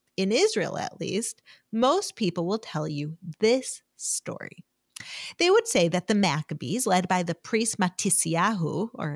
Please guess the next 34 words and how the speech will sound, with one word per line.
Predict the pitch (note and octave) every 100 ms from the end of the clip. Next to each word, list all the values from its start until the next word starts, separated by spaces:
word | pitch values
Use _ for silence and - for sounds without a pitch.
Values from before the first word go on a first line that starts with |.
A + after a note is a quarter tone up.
| -
in | E3
English, | F3 D#3+ E3 -
Mattathias, | D#3 - D#3+ C#3 - - D4+ -
and | - F3+ E3+
his | G#3 -
sons, | - - F3 A#3+ - - -
had | C#4+ A3
just | A#4+ B4+ -
finished | G4 G4 F#4 - -
three | C4+ B3+ D#4+
years | E4 C4 A#3+ C#4 C#4+
of | D4+
fighting | - G#3+ A3+ A3+ A3
the | F#3+
Greek | - E3 E3+ -
army. | - D3+ B2+ - - _ _ _
Their | - F#3
tiny | - E3 E3+ A3+ B3
group | A3 A#3+ A#3
of | B3 -
priests | - G3+ C#3+ - -
and | F#3+ F#3
farmers | G#3 G#3 F3 - A3
had | A3+
won | B3 C#4 C#4 A#3
battle | C4 B3+ A#3+ -
after | A#3 - A#3+
battle, | G#3+ C4 C4 B3 A#3 - - -
calling | - D#4 D#4+ E4+ C#4
out, | B3+ D#4 D4+
"Mi | C#4 D#4+ F4+
kamocha | - C#4+ C4+ D4+ E4 D#4 A#3
ba'elim | C4 A#3+ B3+ C4 D#4+ D4+
Adonai," | A3 A3 G#3+ B3 D4 C4 D#3+